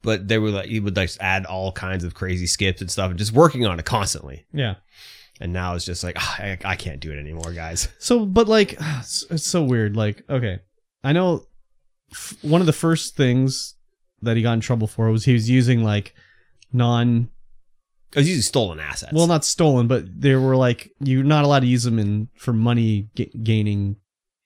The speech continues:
Speaker 2: things.
Speaker 1: Oh.
Speaker 2: So you could use it in your free game,
Speaker 1: Yeah.
Speaker 2: but if you made money, you couldn't use it in the
Speaker 1: Yeah.
Speaker 2: game. So he had to remove stuff like that. And it's, like, asset flips, so he'll just go to the Epic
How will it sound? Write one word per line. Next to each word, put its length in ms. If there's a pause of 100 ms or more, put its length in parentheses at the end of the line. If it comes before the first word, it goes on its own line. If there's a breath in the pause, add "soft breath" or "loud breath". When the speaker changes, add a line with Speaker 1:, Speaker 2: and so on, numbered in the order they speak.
(200)
Speaker 2:
things. 500 (120)
Speaker 1:
Oh. 180
Speaker 2:
So 140
you 100
could 100
use 200
it 80
in 100
your 120
free 340
game, 460
Speaker 1:
Yeah. 260
Speaker 2:
but 100
if 60
you 60
made 260
money, 460 (140)
you 100
couldn't 240
use 200
it 60
in 100
the 80
Speaker 1:
Yeah. 200
Speaker 2:
game. 100
So 260
he 200
had 120
to 160
remove 360
stuff 220
like 160
that. 320 (840 soft breath)
And 80
it's, 140
like, 140
asset 420
flips, 340
so 160
he'll 160
just 180
go 120
to 40
the 140
Epic 380